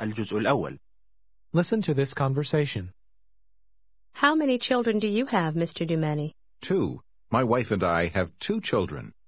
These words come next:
Speaker 4: a girl and a boy.
Speaker 3: Are they here in America with you?
Speaker 4: Yes, they are. And tomorrow we're going to Long Island.
Speaker 2: Listen again.
Speaker 3: How many children do you have, Mister Dumani?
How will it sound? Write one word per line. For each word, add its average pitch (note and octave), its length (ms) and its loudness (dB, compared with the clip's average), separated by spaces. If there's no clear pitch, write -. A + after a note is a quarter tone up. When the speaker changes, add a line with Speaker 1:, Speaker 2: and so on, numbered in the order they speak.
Speaker 4:
a C#2 80 -6
girl D2 500 -2
and C#3 120 -4
a E3+ 40 0
boy. E3 540 -2
Speaker 3:
Are C4 140 4
they C#4 180 2
here B3+ 260 2
in B3+ 100 2
America G3+ 540 2
with F#3 240 -2
you? E4+ 140 -4
Speaker 4:
Yes, - 480 -2
they D3+ 160 2
are. F#2+ 360 0
And G2 160 -2
tomorrow C#3 440 2
we're C#3+ 180 0
going A2 380 2
to A#2 120 -2
Long G#2 240 4
Island. D2 440 0
Speaker 2:
Listen F3+ 260 2
again. A2 500 0
Speaker 3:
How D4 200 4
many C4+ 240 2
children A#3 400 0
do G#3+ 80 0
you A3 200 0
have, E3 280 0
Mister E3+ 300 -2
Dumani? D#3 480 -2